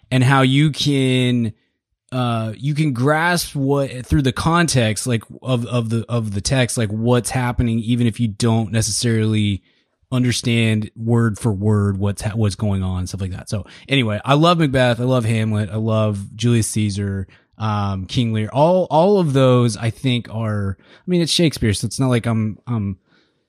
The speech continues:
uh, you know, shedding light on <laughs> some great unknown indie artist or anything like that. But, like, Shakespeare's great,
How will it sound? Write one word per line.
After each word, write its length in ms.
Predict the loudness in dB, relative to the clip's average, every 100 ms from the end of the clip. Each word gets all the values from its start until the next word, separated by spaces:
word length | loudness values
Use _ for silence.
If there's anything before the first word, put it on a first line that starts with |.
| _ -6
uh, 380 | -6 -6 -12 -18 _ _ -16
you 160 | -12
know, 100 | -12
shedding 540 | -10 -6 -2 -2 -2 -4
light 300 | -4 -4 -6
on 240 | -6 0
<laughs> 340 | 4 4 4 2
some 300 | 2 0 0
great 340 | -2 -2 -2 0
unknown 480 | 0 2 2 -2
indie 360 | 0 2 2 2
artist 380 | 0 0 0 0
or 60 |
anything 260 | 0 0 0
like 160 | -2 -2
that. 160 | -4
But, 80 | -4
like, 140 | -4
Shakespeare's 380 | -2 -4 -2 -6
great, 360 | -2 0 0